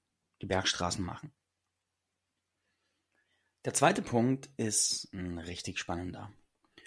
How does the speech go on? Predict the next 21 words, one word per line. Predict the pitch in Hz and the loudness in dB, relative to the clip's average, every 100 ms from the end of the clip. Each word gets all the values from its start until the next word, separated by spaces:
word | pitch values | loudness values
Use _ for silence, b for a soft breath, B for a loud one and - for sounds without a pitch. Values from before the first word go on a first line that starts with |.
| B B - | B B -4
Der | 95 | 2
ist, | 110 135 - - _ - - | 4 4 2 -2 _ -18 -6
du | 98 | -2
hast | 117 - | 0 0
dich | 107 104 | 0 -2
noch | 87 | 2
nicht | 113 131 - - _ _ - | 2 2 -6 -18 _ _ -4
mit | 98 - | -2 0
Absichtslosigkeit | 107 - 104 - 92 90 - - 95 - | 2 2 2 -2 -4 -4 -6 -4 -6 -4
beschäftigt. | 98 - - - _ _ _ _ _ _ _ _ _ _ _ _ - | -4 -4 -8 -16 _ _ _ _ _ _ _ _ _ _ _ _ -6
Absichtslose | 147 - 175 - 151 131 | -2 0 0 4 6 6
Berührung | 101 98 107 135 143 160 180 202 | 4 2 4 4 4 4 2 0
oder | 170 | -2
absichtsloses | - - 113 - - 104 98 98 98 - - | -4 -2 -2 -2 0 0 2 0 -2 -4 -8
Miteinandersein | 101 92 90 85 82 87 104 165 202 | -6 -4 -2 -4 -2 0 2 2 0
bedeutet, | 87 90 95 98 139 | -4 -2 0 0 -2
wie | |
der | 95 | -2
Name | 87 92 90 | 0 0 0
schon | 98 85 | -2 -4
sagt, | 92 143 | -2 -2